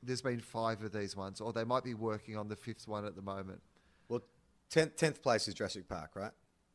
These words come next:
Speaker 1: No, ninth was Jurassic
Speaker 2: Oh,
Speaker 1: Park.
Speaker 2: Jurassic,
Speaker 1: Tenth,
Speaker 2: okay, so tenth place has been
Speaker 1: tenth is,
Speaker 2: five.
Speaker 1: tenth has had
Speaker 2: Five.
Speaker 1: a four, working on the fifth at the moment.
Speaker 2: Ah,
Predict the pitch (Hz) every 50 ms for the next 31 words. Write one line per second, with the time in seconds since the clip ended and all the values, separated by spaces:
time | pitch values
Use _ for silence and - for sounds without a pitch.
0 | _ _ 123 127 123 113 110 113 120 120 120 120 127 123 - - 123 113 - -
1 | 113 107 104 104 95 82 - 107 98 101 110 117 - 92 90 135 127 120 120 98
2 | - 101 - 110 - - 131 123 - - - 123 117 110 113 120 156 160 - -
3 | 143 135 92 82 80 - - - - - - - - - - - - - - -
4 | - - - - - - - - - - - - - - - - - 160 165 160
5 | 156 - 160 143 - 151 139 139 131 110 113 123 127 143 - - - 143 139 156
6 | 190 214 - - - 131 131 131 127 117 127 123 123 120 117 113 - 127 120 -
7 | - 110 107 104 104 104 98 95 92 95 95 - _ _ - _ _ _ _ _
8 | _ - - - 104 107 107 110 113 113 110 95 82